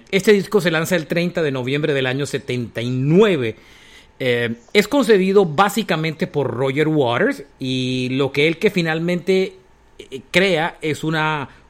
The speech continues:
ópera rock. Es una generalidades, ahora entramos en detalles,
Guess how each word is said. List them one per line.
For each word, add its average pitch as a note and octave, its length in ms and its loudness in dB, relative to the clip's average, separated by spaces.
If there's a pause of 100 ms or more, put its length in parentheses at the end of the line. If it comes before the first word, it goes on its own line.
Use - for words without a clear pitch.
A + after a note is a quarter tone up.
ópera E3+ 360 4
rock. D3 480 2 (320)
Es - 160 -10
una C#4+ 180 0
generalidades, B2+ 720 2
ahora C#3 140 0
entramos D3 320 -4
en D#3 100 -4
detalles, C#3+ 520 -6